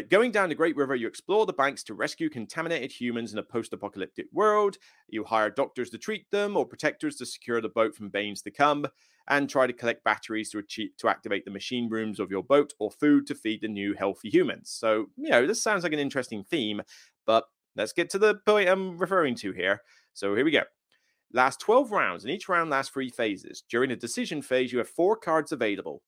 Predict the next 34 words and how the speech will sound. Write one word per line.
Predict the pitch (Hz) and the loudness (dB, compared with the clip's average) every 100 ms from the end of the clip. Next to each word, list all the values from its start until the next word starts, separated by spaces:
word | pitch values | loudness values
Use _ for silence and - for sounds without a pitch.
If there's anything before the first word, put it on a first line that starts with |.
| _ | _
two | - 165 | 2 2
in | 262 | 2
hand | 240 101 76 95 - - | 0 0 0 -6 -10 -6
and | 120 | -6
two | - 131 123 | -4 0 0
in | |
your | 110 101 - | 0 -4 -6
decision | 127 - - 254 165 101 - - | -12 -8 -4 -4 -4 -6 -10 -14
zone. | 95 95 57 50 _ _ - - _ | -2 -2 -2 -10 _ _ -20 -20 _
You | 151 | 0
will | 277 302 | 2 2
choose | - 185 147 | 2 -2 0
one | 147 | 0
of | 147 | 2
these | 131 123 | 0 -2
four | 127 123 | 0 0
cards | 123 117 107 - | 0 0 0 0
to | 113 | -8
play | - 104 | -4 -4
for | 104 107 | -4 -6
yourself, | 98 - - 117 76 - _ _ - | -6 -4 2 2 2 -8 _ _ -4
and | 113 117 | -2 0
one | 160 269 | 0 0
card | - 214 185 | 2 4 4
in | 151 143 | 4 0
your | 135 | -2
decision | 139 - - 247 190 120 | -2 -6 -4 -4 -2 -4
zone | 98 101 80 95 - _ - | 0 0 0 -4 -10 _ -8
to | |
play | - - 196 175 110 123 139 | -8 -2 4 6 6 2 -2
for | - 135 | 4 6
your | 151 160 | 6 4
left-hand | 139 117 - - 101 95 98 | 4 0 -2 -10 -8 -6 -8
opponent. | - - 214 165 - - - - | -10 -2 0 0 -2 -12 -16 -20